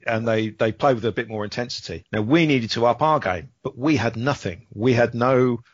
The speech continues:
other gear to go into. I thought the substitutions were very strange. Um, you had Nathan Tella, who had a great impact off the bench only three days ago, and he was left off. I, I didn't understand that for starters. Going to three at the back,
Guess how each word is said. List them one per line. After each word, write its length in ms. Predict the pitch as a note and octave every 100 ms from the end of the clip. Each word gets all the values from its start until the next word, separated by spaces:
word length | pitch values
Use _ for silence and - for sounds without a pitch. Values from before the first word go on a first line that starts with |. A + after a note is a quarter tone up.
| _ _
other 240 | C3+ A2 G2+
gear 400 | C3 A#2 F2+ - -
to 120 | A2+
go 260 | - A2+
into. 480 | G#2+ A2 - F2+ D#2+ -
I 100 | G#2+
thought 180 | G#2+ C#3+
the 80 | A#2+
substitutions 640 | C3 - G#2 B2+ G#2+ F#2
were 140 | F2+ E2
very 360 | E2+ A2 F#2+
strange. 640 | E2 - E2+ E2+ F#2 - - _ _ _ _ _ _ F#2+
Um, 300 | G2+ G2+ G#2+
you 100 | A#2+
had 100 | A2
Nathan 300 | B2+ A2+ A2
Tella, 240 | - G#2+
who 200 | G2 G2
had 140 | G2+ G2+
a 40 |
great 300 | E2+ B2+ A#2
impact 360 | G#2 F2+ G#2+ -
off 120 | -
the 80 | F2
bench 440 | F#2+ F#2+ - - -
only 240 | A2 G2+
three 240 | F#2 A2 G2+
days 240 | A2 G#2
ago, 320 | E2+ - F#2 G2 _ _ _ -
and 120 | G2
he 140 | G#2+
was 180 | G#2 F#2+
left 220 | G2+ -
off. 340 | B2+ - - -
I, 300 | G#2+ G#2 A2 G2 - A2+
I 100 | A2
didn't 260 | B2 A2
understand 520 | G2+ G2+ - G2 F#2
that 160 | F#2+ -
for 80 | -
starters. 420 | - G#2 G2+ G2
Going 240 | A#2 B2 A2
to 120 | G2+
three 240 | G#2 G2+
at 60 | -
the 60 |
back, 420 | E2 G2+ G#2+ -